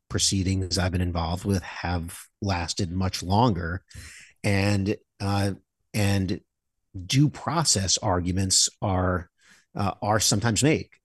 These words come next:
made. I've, I've made them when I've represented, uh, officials who've been subject to impeachment proceedings. I've sometimes made due process arguments.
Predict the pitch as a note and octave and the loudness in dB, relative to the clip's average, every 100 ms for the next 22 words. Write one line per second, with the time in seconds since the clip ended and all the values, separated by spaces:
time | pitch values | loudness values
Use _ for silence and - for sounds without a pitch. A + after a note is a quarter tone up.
0 | - B2+ F#2 G2 G2 - - F#2+ F#2+ G#2+ | 0 2 2 0 -2 -4 -4 -2 2 2
1 | F#2+ F2 E2+ E2+ E2+ F#2+ - - F2+ E2+ | 2 -2 -2 -4 -2 -4 0 0 0 0
2 | F2 D#2+ - - - _ _ - G2 F2+ | -2 -4 -12 -20 -20 _ _ -2 2 2
3 | - - F#2+ F#2+ F2+ - D#2 F2 - G2 | 2 2 2 2 0 -2 -2 0 2 2
4 | F2 F#2+ F2+ - F#2 E2 - E2+ E2 - | 2 0 0 -2 -2 0 -2 -2 -4 -2
5 | F2+ F2+ F#2 F#2+ F2 F2 - - F#2 F2 | 0 2 2 2 2 0 2 2 2 -2
6 | E2+ - F2+ E2 - - F2 F#2 F#2 F#2+ | -4 -2 -4 -4 -6 -6 -4 -2 -2 -2
7 | G2 F2 G#2 G#2 | -2 2 2 2